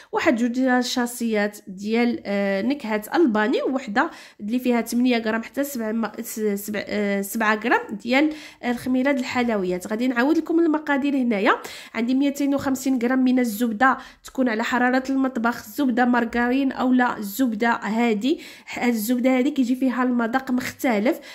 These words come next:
كنضيفوها على السكر، ميتين وخمسين غرام من السكر سنيده،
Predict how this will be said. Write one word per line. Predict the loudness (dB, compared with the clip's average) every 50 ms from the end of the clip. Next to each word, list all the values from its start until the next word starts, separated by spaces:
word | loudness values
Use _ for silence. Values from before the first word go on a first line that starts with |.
| -18 _ -2
كنضيفوها | 0 2 2 4 2 2 2 0 0 2 4
على | 2 2 2 0 -4 -2 0 0
السكر، | 0 -2 0 -4 -4 -2 -2 -2 0 0
ميتين | 0 0 0 -2 -2 -2 -2 0 0
وخمسين | -2 -2 -4 -6 -4 0 0 0 2 0
غرام | 0 0 0 0 0 -2 -2
من | -2 0 2 4 4 4 4 2 0 -2 -6 _ -8
السكر | -8 -8 -4 -6 -6 -6 -4 -8 -8
سنيده، | -8 -6 -6 -4 -2 -2 -2 -2 0 -2 -2